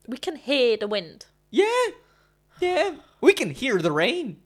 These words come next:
Speaker 2: You, you probably cannot, um, as listeners,
Speaker 1: No,
Speaker 2: but, um,
Speaker 1: but you
Speaker 2: we
Speaker 1: can hear
Speaker 2: can.
Speaker 1: the wind and the rain, and that's not a nice mixture.
Speaker 2: No, no.
Speaker 1: Each on the
Speaker 2: Especially
Speaker 1: road is
Speaker 2: when Yolanda
Speaker 1: fine.
Speaker 2: has to go outside.
Speaker 1: Yeah, exactly.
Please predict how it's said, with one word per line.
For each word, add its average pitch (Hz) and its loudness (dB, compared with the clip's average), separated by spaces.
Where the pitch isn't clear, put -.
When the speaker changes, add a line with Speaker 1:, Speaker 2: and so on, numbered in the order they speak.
Speaker 2:
You, 233 0
you 254 -4
probably 135 -2
cannot, 127 -6
um, 127 0
as 120 -6
listeners, 226 -2
Speaker 1:
No, 202 -8
Speaker 2:
but, - -2
um, - 0
Speaker 1:
but 233 4
you - 6
Speaker 2:
we 370 8
Speaker 1:
can 320 2
hear 285 10
Speaker 2:
can. 190 6
Speaker 1:
the - 2
wind 262 4
and 247 2
the 233 0
rain, 185 0
and 185 -10
that's 202 0
not 226 -2
a 202 -4
nice 190 -4
mixture. - -14
Speaker 2:
No, 240 -4
no. 202 -6
Speaker 1:
Each 392 2
on 453 4
the 254 8
Speaker 2:
Especially - 8
Speaker 1:
road 262 2
is 247 0
Speaker 2:
when 247 0
Yolanda 220 6
Speaker 1:
fine. 196 -2
Speaker 2:
has 220 0
to 196 -8
go 196 2
outside. 190 0
Speaker 1:
Yeah, 320 4
exactly. 254 -6